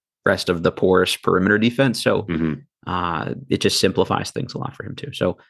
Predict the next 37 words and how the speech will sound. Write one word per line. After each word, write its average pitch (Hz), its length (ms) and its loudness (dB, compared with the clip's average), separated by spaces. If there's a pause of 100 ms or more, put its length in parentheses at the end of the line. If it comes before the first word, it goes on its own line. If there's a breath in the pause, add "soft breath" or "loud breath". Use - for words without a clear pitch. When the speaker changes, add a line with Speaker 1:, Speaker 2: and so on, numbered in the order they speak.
(140 soft breath)
Speaker 1:
I 110 80 2
will 117 140 4
give, 131 220 4
like, 107 240 4
Wes 101 240 2
some 101 260 2
small 95 340 2
amount 90 240 0
of 85 40 -18
credit 87 300 -2
for, 90 140 0
like, 92 260 0
being 98 220 2
willing 95 300 2
to - 100 0
tinker 87 480 -2
and - 120 -2
try - 220 -2
different - 280 -6
things. - 280 -8 (300)
I 131 100 4
think 156 180 2
Speaker 2:
Sure. 120 100 4
Speaker 1:
a - 20 0
good 110 260 2
team 110 240 4
with 104 140 0
a 95 40 -2
dynamic 92 420 0
guard 85 280 0
would - 160 -2
cook - 240 -6
them 107 320 0
with - 160 -4
that 113 160 0
lineup, 113 360 2 (100)
but 107 200 2